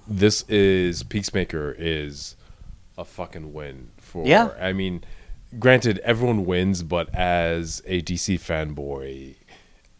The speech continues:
Speaker 1: ap-, I appreciate Marvel movies and T V shows, but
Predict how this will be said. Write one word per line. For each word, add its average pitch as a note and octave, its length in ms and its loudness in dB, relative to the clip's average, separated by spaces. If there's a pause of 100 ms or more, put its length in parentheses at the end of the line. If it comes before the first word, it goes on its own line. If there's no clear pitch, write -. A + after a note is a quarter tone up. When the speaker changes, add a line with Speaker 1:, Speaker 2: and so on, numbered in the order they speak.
(800)
Speaker 1:
ap-, - 220 2
I D3 80 12
appreciate C#3+ 560 8
Marvel F#2 540 6
movies F2 380 0
and D#2+ 120 -2
T E2 100 -4
V D#2 120 -6
shows, D2+ 380 -6
but D#2 260 -4